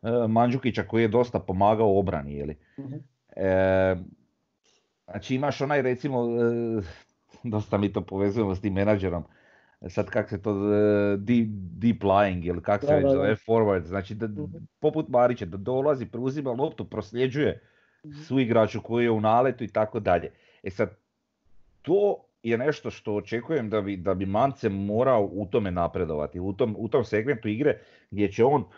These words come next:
Speaker 1: kao taj nekakav sidrun leđima primati loptu, prosljeđivati je dalje, ali mi kod njega jednostavno za sada, eto, tu dolazimo do, do jedne, nekog problema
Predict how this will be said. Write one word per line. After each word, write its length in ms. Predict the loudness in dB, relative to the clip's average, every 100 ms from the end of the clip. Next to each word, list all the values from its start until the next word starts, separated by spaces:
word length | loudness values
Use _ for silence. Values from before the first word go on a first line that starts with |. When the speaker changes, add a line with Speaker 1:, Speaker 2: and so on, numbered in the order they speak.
| _
Speaker 1:
kao 160 | -6 -4
taj 200 | -2 -2
nekakav 400 | -2 -6 -10 -14
sidrun 520 | -8 -4 0 2 2 -2 -18 _ -4
leđima 680 | 2 4 4 0 0 0
primati 560 | -2 -2 0 0 -2 -2
loptu, 360 | 0 -2 -2 -8
prosljeđivati 720 | -6 -6 -6 -2 0 2 0
je 60 |
dalje, 360 | 2 4 4 2
ali 220 | -2 -2 -2
mi 160 | -6
kod 240 | -2 -2 0
njega 200 | 0 2
jednostavno 600 | 2 0 -2 -4 -4 -4
za 260 | -2 -2
sada, 300 | 0 -2 -2 -6
eto, 300 | -8 -8 -14 -20 _ _
tu 120 | -12
dolazimo 420 | -6 -2 0 -2 -4
do, 180 | -4 -6
do 240 | -8 -6 -8 -12 -16 -12 -8 -6 -4 0
jedne, 580 | 2 2 -2 -2 -2
nekog 380 | 0 0 0 -2
problema 500 | -2 -2 2 2 0